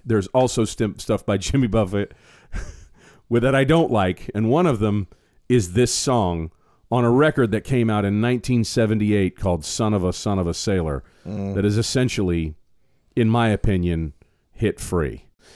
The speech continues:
Speaker 1: I think after Havana Daydreamin', there was probably a lot of, uh, a lot of stuff that was not worth listening to. Um, this one of them.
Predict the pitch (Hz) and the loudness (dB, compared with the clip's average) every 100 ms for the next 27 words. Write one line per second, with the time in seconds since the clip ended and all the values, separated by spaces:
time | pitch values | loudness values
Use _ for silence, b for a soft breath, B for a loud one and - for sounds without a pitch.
0 | B B - 151 156 139 139 - 123 117 | B B 0 2 2 2 0 2 0 2
1 | 117 110 110 104 107 104 98 92 - 110 | 2 2 2 2 2 2 0 0 -2 -2
2 | 95 92 95 87 85 85 82 82 90 82 | 0 2 2 2 0 0 -2 -2 -2 0
3 | 80 85 95 85 85 - 85 87 - 87 | -2 -2 0 0 -2 -4 -4 -4 -4 -6
4 | - - 110 107 110 90 76 87 87 87 | -8 -12 -8 -4 -2 -2 -2 -4 -2 -4
5 | - 90 - 87 85 82 87 82 82 80 | -4 -8 -4 -2 0 -2 -4 -4 -4 0
6 | 113 110 104 101 95 98 98 | 0 0 -2 -2 -2 -2 -2